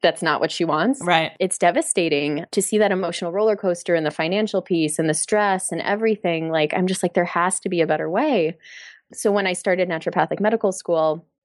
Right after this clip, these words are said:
Speaker 1: I went in with this focus of, like, "Okay, so what can we do to create a better experience for couples trying to conceive? And how do we bring in the next generation of superhero babies?"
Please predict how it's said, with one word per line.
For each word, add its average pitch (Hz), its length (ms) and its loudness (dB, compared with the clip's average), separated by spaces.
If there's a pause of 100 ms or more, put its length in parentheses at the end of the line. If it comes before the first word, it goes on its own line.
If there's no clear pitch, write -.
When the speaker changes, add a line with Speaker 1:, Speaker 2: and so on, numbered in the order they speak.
(320)
Speaker 1:
I 185 120 2
went 185 280 0
in 277 340 2
with 190 120 0
this 175 180 0
focus 202 380 0
of, 170 120 2
like, 165 280 0
"Okay, 165 320 0
so 165 400 2 (320)
what 214 180 0
can 285 180 0
we 262 120 2
do 196 240 -2
to 208 100 -4
create 165 640 0 (280)
a 180 80 0
better 185 280 2
experience 165 720 -2
for 170 100 0
couples 170 400 0
trying 160 200 -2
to 151 60 -4
conceive? 170 400 0 (140)
And 202 440 2
how 202 180 -2
do 202 80 2
we 214 100 2
bring 170 260 0
in 160 180 0
the 165 60 0
next 156 220 0
generation 156 400 0
of 151 80 -2
superhero 147 520 -2
babies?" 143 460 0